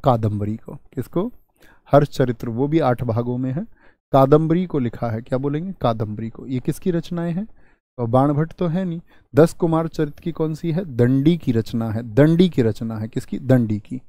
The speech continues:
भास की, ये भी याद रख लेना बच्चे, आपका स्वपन वास दत्ता। क्या बोलोगे? स्वपन वास दत्ता के लेखक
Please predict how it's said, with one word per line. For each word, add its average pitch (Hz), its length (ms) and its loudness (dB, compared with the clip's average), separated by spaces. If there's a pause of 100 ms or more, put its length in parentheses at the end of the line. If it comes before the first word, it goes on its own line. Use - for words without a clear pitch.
(380)
भास 135 360 6
की, 202 220 -6 (180)
ये 135 80 6
भी 160 180 4
याद 151 160 4
रख 160 200 -4
लेना 156 200 -2
बच्चे, 147 300 -8
आपका 135 360 -6
स्वपन 143 460 -2
वास 120 340 -2
दत्ता। 110 360 -8
क्या - 280 -10
बोलोगे? 143 380 0 (440)
स्वपन 151 440 0
वास 139 340 0
दत्ता 131 400 -4
के 139 160 -8
लेखक 117 340 -4